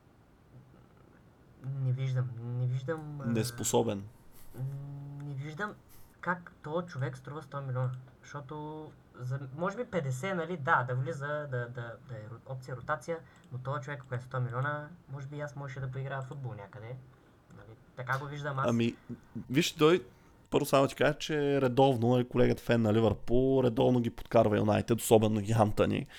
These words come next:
Speaker 2: къде е в подкаста, къде е извън него, така че, да, феновете на Юнайтед си знаят.
Speaker 1: М, може
Speaker 2: А.
Speaker 1: би има някак си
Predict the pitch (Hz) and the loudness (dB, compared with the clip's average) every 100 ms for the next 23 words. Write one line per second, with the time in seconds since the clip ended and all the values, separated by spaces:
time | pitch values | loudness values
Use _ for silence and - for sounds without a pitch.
0 | - - - 113 113 - 117 - 107 - | -14 -6 4 4 4 4 2 2 0 -2
1 | 107 107 107 101 107 104 101 113 - 117 | -4 -2 -2 -2 -2 -2 0 -2 -2 -2
2 | 104 - 113 113 110 110 107 - 113 107 | -2 -2 -2 0 0 -2 -6 -2 0 -2
3 | - - 120 113 104 110 107 - - - | -4 -4 0 2 2 -2 -4 -6 -12 -10
4 | 101 104 104 135 - - - - - - | -4 -4 -4 -6 -12 -20 -20 -20 -18 -14
5 | - - 104 - - 180 202 233 - - | -6 -2 2 0 -2 -6 -10 -14 -20 -20
6 | - 180 180 202 185 180 180 180 - 175 | -16 -8 -6 -6 -8 -8 -12 -16 -14 -10